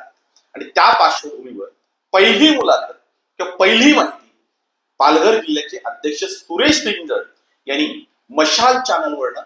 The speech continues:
आपल्याला दिलेली आहे. आपण याच प्रश्नाचा मागोवा घेत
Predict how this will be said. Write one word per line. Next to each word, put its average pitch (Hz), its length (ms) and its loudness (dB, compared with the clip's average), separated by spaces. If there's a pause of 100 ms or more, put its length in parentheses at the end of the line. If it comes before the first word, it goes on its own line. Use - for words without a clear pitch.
आपल्याला 117 340 -10
दिलेली 139 560 -8
आहे. - 140 -16 (400)
आपण 311 260 4
याच - 600 2
प्रश्नाचा 196 460 -6
मागोवा 143 520 -4
घेत 107 300 -10